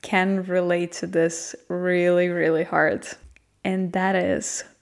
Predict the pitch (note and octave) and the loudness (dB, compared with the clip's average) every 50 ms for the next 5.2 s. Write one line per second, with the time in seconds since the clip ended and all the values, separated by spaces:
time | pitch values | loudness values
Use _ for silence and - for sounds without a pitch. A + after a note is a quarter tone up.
0 | _ _ - - - - F#3 F#3 F3+ F#3+ F#3 - - - - F3 D#3+ E3 F3 - | _ _ -18 -10 -4 -2 0 0 0 -2 -2 -4 -8 -6 -6 -4 -4 -4 -6 -6
1 | - - - - - G3+ - - - G3 F#3+ F#3 F#3 F3+ F3 F3 F3+ - - F#3+ | -6 -6 -6 -6 -8 -10 -10 -4 0 2 2 4 2 0 -2 -4 -6 -6 -8 -8
2 | - - - - - F#3+ F#3 F#3 F3+ F3+ F3 F3 F3+ - - F3+ E3+ E3+ E3+ E3+ | -8 -8 -10 0 4 4 6 6 4 2 0 -2 -4 -6 -4 -4 -4 -2 -2 -4
3 | F3 E3+ - - - F3+ F3 F3 - - - D#3+ E3 - - _ _ _ - G3+ | -6 -6 -4 0 2 2 2 2 -2 -6 -8 -8 -8 -8 -12 _ _ _ 4 6
4 | F#3+ F#3 F#3 F3+ F3+ F3+ F3+ F3 F3+ F3 E3 E3+ E3+ E3+ F3 F3 F3 F3 F3 E3 | 6 8 6 6 6 6 4 4 4 4 4 4 4 4 4 6 6 6 4 2
5 | E3 E3 E3 | 0 -2 -6